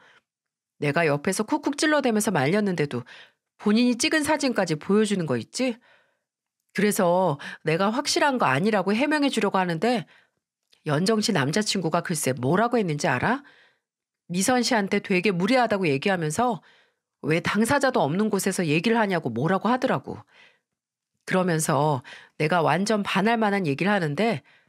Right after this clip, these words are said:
자기 진짜 끝내주게 멋있는 남자 만났다 싶더라니까." 글쎄 자기 남자친구가 미선 씨한테 딱 이야기를 하는데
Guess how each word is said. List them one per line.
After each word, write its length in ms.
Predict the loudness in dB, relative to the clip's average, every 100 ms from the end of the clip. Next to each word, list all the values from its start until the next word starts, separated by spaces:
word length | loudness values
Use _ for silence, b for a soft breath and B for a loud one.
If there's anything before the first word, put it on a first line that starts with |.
| b _ _ _ -10
자기 280 | -6 -4
진짜 260 | -2 0 0
끝내주게 520 | 0 0 0 0 0
멋있는 420 | 0 0 0 0 0
남자 300 | 0 0 0
만났다 460 | 0 0 -2 -2
싶더라니까." 880 | -4 -2 0 0 -2 -2 -2 -2 -4 -12 _ _ _ _ _ _ _ _ _
글쎄 280 | -8 -2 -2
자기 280 | 0 0 0
남자친구가 760 | 0 0 0 -2 -2 0 0
미선 300 | 0 0 0
씨한테 300 | 2 0 -2
딱 300 | -2 -2 0
이야기를 380 | 0 0 0 0
하는데 480 | 0 0 0 -2